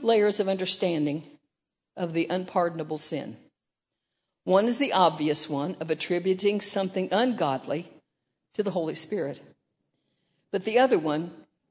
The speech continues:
is more insidious and sneaky. And it's the sin that we won't allow God to forgive. We feel that our sin is too great.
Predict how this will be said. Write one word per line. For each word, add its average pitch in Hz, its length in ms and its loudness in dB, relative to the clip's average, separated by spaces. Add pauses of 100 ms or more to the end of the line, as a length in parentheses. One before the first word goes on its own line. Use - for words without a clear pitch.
(260)
is 185 120 2
more 208 200 2
insidious 180 760 0
and 151 80 -2
sneaky. - 760 0 (1000)
And 180 100 -2
it's 202 200 2
the 185 120 -2
sin 196 580 2 (180)
that 170 160 -2
we 202 120 -2
won't 196 240 -2
allow 190 300 -4
God 147 320 -4
to 147 80 -8
forgive. 131 500 -8 (1900)
We 196 120 -4
feel 220 260 4
that 185 160 2
our 196 180 0
sin 202 300 0
is 165 140 -2
too 220 200 -2
great. 202 540 -2